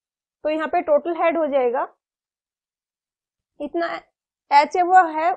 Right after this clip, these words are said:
एचए है वो एटमॉस्फेयर प्रेशर के कॉरेस्पॉन्डिंग हेड है, और ये सेक्शन मैंने just इसके बाहर लिया माउथपीस के, तो यहाँ पे प्रेशर होगा वो एटमॉस्फेयर प्रेशर होगा। ये इक्वल होगा सेक्शन सी सी डैश पे जो एनर्जी है।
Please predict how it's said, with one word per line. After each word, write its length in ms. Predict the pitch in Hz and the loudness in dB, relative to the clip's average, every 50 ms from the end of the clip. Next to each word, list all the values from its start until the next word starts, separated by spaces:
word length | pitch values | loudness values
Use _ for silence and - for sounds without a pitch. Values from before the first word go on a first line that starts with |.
| - - | -4 -4
एचए 280 | 285 285 285 285 370 370 | -4 -4 -4 -4 -4 -4
है 140 | 330 339 349 | -2 -2 -2
वो 120 | 339 359 - | -4 -4 -6
एटमॉस्फेयर 480 | - 285 269 302 311 349 349 - 392 - | -6 -8 -8 -8 -8 -8 -6 -6 -6 -2
प्रेशर 260 | 381 294 294 - 339 | -2 -2 -2 -2 -6
के 120 | 302 370 349 | -8 -6 -2
कॉरेस्पॉन्डिंग 520 | 320 302 294 - - 302 302 311 302 262 | -2 -2 -2 -2 -4 -6 -6 -6 -6 -8
हेड 200 | 240 233 240 202 | -8 -8 -8 -8
है, 80 | 175 170 _ _ _ _ _ _ _ _ - | -10 -14 _ _ _ _ _ _ _ _ -8
और 100 | - 277 | -4 -2
ये 100 | 320 359 359 | -2 -2 -2
सेक्शन 300 | 370 330 339 - 381 370 | -4 -4 -4 -4 -2 -2
मैंने 220 | 370 370 370 320 | 0 -2 -2 -2
just 220 | 311 381 - - | -4 -4 -4 -4
इसके 220 | 403 359 - - 403 | -4 -2 -2 0 0
बाहर 260 | 302 269 247 269 277 | 2 4 4 2 2
लिया 180 | 294 330 330 320 | 2 2 2 2
माउथपीस 440 | 302 277 277 269 - - 302 - _ | 0 -2 -4 -4 -6 -10 -10 -10 _
के, 120 | - 339 | -10 -10
तो 460 | 440 - _ _ _ _ _ _ - | -10 -10 _ _ _ _ _ _ -6
यहाँ 180 | 302 302 294 285 | -4 -4 -4 -4
पे 100 | 277 349 | -4 -4
प्रेशर 300 | 285 302 302 302 - 330 | -2 -2 -2 -2 -2 -2
होगा 220 | 330 294 262 311 | -2 0 2 2
वो 100 | 339 392 | 2 2
एटमॉस्फेयर 460 | 370 302 254 285 277 294 - - 262 254 | 2 0 0 -4 -8 -8 -8 -10 -10 -6
प्रेशर 340 | 269 233 233 233 - 214 | -6 -6 -6 -6 -8 -10
होगा। 280 | 214 202 - 214 202 208 _ _ _ _ _ _ _ _ _ _ _ _ _ _ _ _ _ _ _ _ _ _ _ _ _ _ _ _ _ _ - | -12 -12 -12 -14 -16 -18 _ _ _ _ _ _ _ _ _ _ _ _ _ _ _ _ _ _ _ _ _ _ _ _ _ _ _ _ _ _ -4
ये 200 | 262 294 349 381 | -2 0 0 0
इक्वल 260 | 403 - - 392 403 | 0 0 2 2 2
होगा 200 | 370 - 330 381 392 | 2 4 4 4 2
सेक्शन 360 | 381 - 370 339 - 403 403 | 2 0 -6 -4 -4 -6 -6
सी 220 | - - 311 320 339 | -4 -4 -2 -2 0
सी 160 | - 403 359 | 0 0 0
डैश 200 | 320 359 359 349 - | 0 0 -2 -2 -4
पे 100 | 370 359 | -6 -4
जो 100 | 339 349 | -2 -2
एनर्जी 360 | 339 320 311 311 262 294 311 | -2 -2 -2 -4 -4 -6 -8
है। 140 | 302 302 | -10 -12